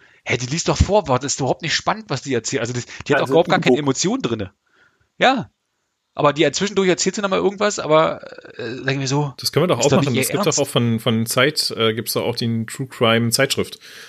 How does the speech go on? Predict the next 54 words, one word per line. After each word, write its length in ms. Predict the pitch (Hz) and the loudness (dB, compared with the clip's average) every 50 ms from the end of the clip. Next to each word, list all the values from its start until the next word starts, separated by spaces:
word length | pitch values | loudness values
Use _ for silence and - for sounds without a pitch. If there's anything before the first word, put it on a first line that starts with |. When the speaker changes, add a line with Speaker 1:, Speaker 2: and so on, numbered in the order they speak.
| - _ _ | -20 _ _
Speaker 3:
Meine 180 | 110 107 110 113 | -2 -2 -2 -2
Frau 180 | - - 120 120 | 0 0 0 0
kauft 260 | - - 147 - - | 2 0 -2 0 -2
die 60 | 127 | -4
sich 140 | 107 113 104 | -2 -2 0
Speaker 1:
Zeit-, 120 | - - | 0 2
Speaker 3:
immer. 80 | 104 104 | 2 2
Vielleicht 240 | - - 110 110 127 120 | 4 4 2 2 4 2
lesen, 140 | 120 127 127 147 | 2 2 2 0
Speaker 1:
Zeitverbrechen. 260 | 151 - 127 95 85 - | 0 0 -2 -12 -8 0
Speaker 3:
ja, 120 | - 113 113 | 0 0 4
Zeitverbrechen. 460 | - 139 131 - 127 120 110 - - | 4 2 2 2 2 2 2 2 0
Vielleicht 220 | - - 113 110 | 0 0 2 2
lesen 180 | - 127 147 165 | 2 0 2 2
wir 80 | 139 123 | 2 2
die 100 | 135 - | 2 0
einfach 180 | 120 117 - - | 0 -2 -4 -8
auch 140 | 120 - | -8 -6
irgendwann 280 | - 110 - - - 85 | -6 -8 -6 -6 -8 -10
vor. 320 | - - - 90 95 110 _ _ _ _ _ _ _ _ _ _ _ _ _ _ _ _ | -6 -4 -4 -4 -4 -4 _ _ _ _ _ _ _ _ _ _ _ _ _ _ _ _
Speaker 2:
Na, 280 | 151 135 143 143 143 - | 0 2 2 2 2 0
Speaker 1:
Aber 140 | 104 117 | -2 -2
Zeitverbrechen 500 | 104 95 131 147 - 147 131 143 - - | 2 2 2 4 4 4 4 4 0 -2
Speaker 2:
Moment. 80 | 202 - | -4 0
Speaker 1:
fand 160 | - 156 175 | 0 0 0
ich 60 | 170 | 2
ja 80 | 156 156 | 0 0
eigentlich 220 | 139 139 160 170 | 0 -2 -6 -2
ganz 80 | 160 175 | 2 6
Speaker 2:
Nee, 40 | 180 190 | 6 6
Speaker 1:
interessant 260 | 151 123 139 143 139 | 6 4 0 -4 -4
Speaker 2:
stopp, 180 | - - 170 147 | 0 0 0 0
Speaker 1:
am 40 | - - | 0 -8
Anfang. 160 | - - 104 | -8 -2 0
Speaker 2:
stopp. 240 | 175 156 - - _ _ | 0 0 0 -4 _ _
Wir 180 | - 143 147 147 | -6 -2 -2 2
müssen 280 | 143 165 208 214 - 202 | 4 2 2 4 2 0
jetzt 160 | 196 185 - | 0 2 2
hier 140 | - 175 151 | 0 2 4
wirklich 240 | 165 175 - 190 165 | 2 0 0 -2 0
mal 100 | 170 160 | 0 0
unterbrechen. 500 | 151 160 156 143 143 139 - 123 107 - _ _ - - - - _ _ _ _ _ _ _ _ | 0 0 0 0 0 -2 -2 -4 -8 -8 _ _ -20 -20 -20 -20 _ _ _ _ _ _ _ _
Hatten 240 | - - - 113 110 | -12 -10 -8 -6 -2
Speaker 1:
Ja. 60 | 110 113 | 2 2
Speaker 2:
wir 80 | 131 | 2
nicht 140 | 131 123 120 | 2 2 0
ein 100 | 139 110 | 0 0
Weihnachtsgewinnspiel? 1000 | 107 104 113 135 147 - - - 175 156 175 180 185 - - - 220 285 330 - _ _ _ _ _ _ _ _ _ _ _ _ _ _ - _ | 0 0 0 -2 -6 -6 -4 -4 0 0 0 0 -2 -4 -2 -2 0 0 -2 -4 _ _ _ _ _ _ _ _ _ _ _ _ _ _ -10 _
Mit 100 | - 160 | 0 2
Speaker 3:
Ja. 80 | 180 202 | 2 4
Speaker 2:
einem, 460 | 156 160 151 147 143 135 135 131 127 _ _ _ _ _ _ _ | 4 6 6 6 4 4 0 -6 -8 _ _ _ _ _ _ _
äh, 60 | 139 | 0
äh, 720 | 123 123 123 113 - - 117 117 120 - - 113 113 117 117 | 2 2 2 0 0 0 0 0 0 0 0 -2 -2 0 -2
äh, 40 | - | -2